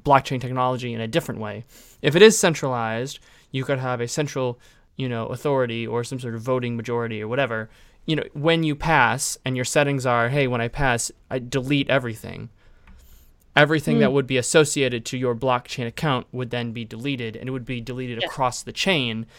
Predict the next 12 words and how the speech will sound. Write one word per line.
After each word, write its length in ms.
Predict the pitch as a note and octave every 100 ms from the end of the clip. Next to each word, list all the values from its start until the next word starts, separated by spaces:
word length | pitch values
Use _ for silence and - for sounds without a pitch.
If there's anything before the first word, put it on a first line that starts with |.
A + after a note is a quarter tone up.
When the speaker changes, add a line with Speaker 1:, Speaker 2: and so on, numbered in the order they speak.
| - -
Speaker 1:
And 200 | C3 C#3
that's, 340 | E3+ D#3+ F#3+
Speaker 2:
Yeah. 0 | -
Speaker 1:
that 220 | D#3+ E3
is 160 | D#3+ C#3+
the, 220 | D3+ C3 -
the 120 | - C3
way, 380 | C#3 D#3 C3+
by, 260 | - C3+ C3
that's 320 | G#2 C#3 -
the 140 | - C3+
way, 400 | D3 C#3 B2+